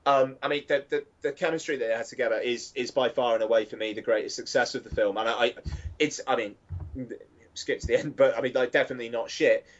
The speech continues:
but I, you know, I, I did have reservations with it over the course of the runtime.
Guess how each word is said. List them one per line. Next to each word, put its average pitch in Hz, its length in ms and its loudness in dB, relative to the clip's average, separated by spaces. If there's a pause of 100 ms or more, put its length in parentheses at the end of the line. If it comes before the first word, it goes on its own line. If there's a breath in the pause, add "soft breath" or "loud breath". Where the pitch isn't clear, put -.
(480 soft breath)
but 127 320 4 (800)
I, 131 520 4 (840)
you 202 60 6
know, 147 180 4
I, 151 240 0
I 143 100 2
did 143 340 0
have 123 340 -6
reservations 117 680 -4
with 110 140 -4
it 104 100 -2
over 107 200 -6
the 107 80 -10
course - 280 -8
of 95 80 -10
the 98 60 -6
runtime. 90 380 -12